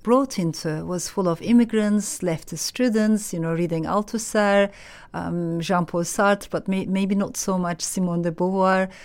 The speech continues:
talking about revolution, smoking gouloirs. That's how I think about that house in Strasbourg, in, at least in my,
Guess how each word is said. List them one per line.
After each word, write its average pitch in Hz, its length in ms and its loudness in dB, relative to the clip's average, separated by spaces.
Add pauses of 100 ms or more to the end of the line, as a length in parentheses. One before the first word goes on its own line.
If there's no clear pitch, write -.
(200)
talking 190 320 0
about 156 320 0
revolution, 190 720 0
smoking 180 500 -2
gouloirs. 180 520 0
That's 220 240 4
how 202 220 4
I 185 340 4 (200)
think 220 360 2
about 156 320 0
that 160 220 -2 (200)
house 185 420 2
in 160 80 -2
Strasbourg, 160 640 -2
in, 202 200 -4
at 196 180 -4
least 202 380 0
in 190 160 2
my, 170 360 2